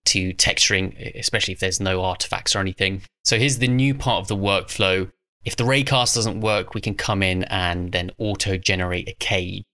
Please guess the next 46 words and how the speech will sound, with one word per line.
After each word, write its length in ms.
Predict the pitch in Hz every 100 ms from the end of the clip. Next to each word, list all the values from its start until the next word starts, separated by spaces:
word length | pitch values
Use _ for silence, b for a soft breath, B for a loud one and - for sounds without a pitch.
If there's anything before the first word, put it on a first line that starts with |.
| -
So 200 | 98 92
come 180 | 143
into 400 | 139 135 - 113 101
cage 360 | - 110 98
settings 480 | - 101 - 98 95
and 80 | 95
then 80 | 90
just 240 | 95 -
set 160 | 107 -
that 200 | 90 -
to 340 | - 92 92
automatic. 760 | 92 95 - 92 - - - - _ _
Now, 220 | 110 110
if 100 | 113
there 140 | 143 127
are 60 |
any 280 | 147 151 147
errors 380 | 139 135 127 -
with 440 | 117 117 113 95 -
the 340 | 110 104 104
auto 360 | 123 117 - 95
cage, 580 | - 92 90 95 101 - _ _ - _
then 80 | 107
we 80 | 104
move 220 | 110 104
on 100 | 104
to 80 | 95
the 100 | 98
next 260 | 98 95
stage, 380 | - 95 90 90
which 260 | 92 - -
is 300 | 92 90 87 -
setting 320 | - 156 147
up 240 | 139 127 -
your 180 | 113 110
own 380 | 107 104 101
custom 460 | 98 - - - 92
cage. 520 | - 92 92 95 - - _ _ _
Now, 80 | 104
this 140 | 110
is 60 | 117
gonna 180 | 127 113
have 240 | 113 101
the 80 | 107
most 420 | 107 113 113 -
accuracy 880 | 110 104 - 95 92 - 87 92 95